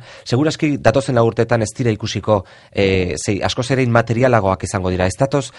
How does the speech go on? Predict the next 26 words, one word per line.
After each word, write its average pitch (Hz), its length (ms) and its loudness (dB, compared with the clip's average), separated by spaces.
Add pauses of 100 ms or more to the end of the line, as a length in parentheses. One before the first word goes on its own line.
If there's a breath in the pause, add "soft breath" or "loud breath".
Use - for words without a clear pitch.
(160 loud breath)
ez 113 160 -4
datoz, 143 460 0
e, 110 420 0
em, 107 160 -2 (160)
infrastruktura 117 640 0
erraldoiak. 95 560 -2 (200 loud breath)
Baton 117 240 0
batzuk 98 360 -2
bai, 151 300 4 (260 loud breath)
e, 92 540 0
ez - 100 -12
dakit, 95 200 -2
ba, 92 340 4
e, 60 500 -8
Sagueseko 110 560 -4
pasarela 101 480 2
berria 98 320 -2
ere, 104 140 0 (340 loud breath)
mm, 85 340 -8
estatuko 98 540 -2
diruarekin, 104 800 -2
e, 95 160 -2 (220)
egiterik 101 420 -4
eukiko 98 320 -2
dugu, 90 300 0 (420 loud breath)
e, 101 640 0